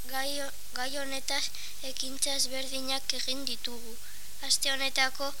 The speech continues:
konkretuki grafiko batzuen bitartez eskola eta herriko hainbeste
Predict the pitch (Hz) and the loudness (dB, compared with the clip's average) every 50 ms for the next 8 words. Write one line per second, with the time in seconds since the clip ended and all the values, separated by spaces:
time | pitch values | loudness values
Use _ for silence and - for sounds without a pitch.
0 | - - - - - 240 247 - - 247 262 262 - 277 269 - - 277 277 277 | -2 -2 -2 -2 0 0 0 0 0 0 0 0 0 0 0 0 2 2 2 2
1 | 262 247 240 254 254 - 277 269 247 - 285 269 262 254 233 233 - - - 277 | 2 2 2 2 2 0 0 0 0 0 0 0 0 0 0 0 0 0 0 0
2 | 269 269 269 269 254 262 254 - 254 262 269 269 - 269 269 269 262 - - - | 0 0 0 0 0 0 0 0 0 0 0 0 2 2 4 4 4 4 2 0
3 | - - - - 269 262 262 - - - 269 262 254 247 247 247 - 254 240 240 | 0 0 0 0 4 4 4 4 6 4 2 4 4 4 2 2 2 0 0 0
4 | 247 269 269 277 269 - - 226 220 240 240 247 254 247 262 269 - - - 226 | 0 0 0 0 0 0 0 0 0 0 0 0 0 0 4 4 4 4 4 0
5 | 233 | 0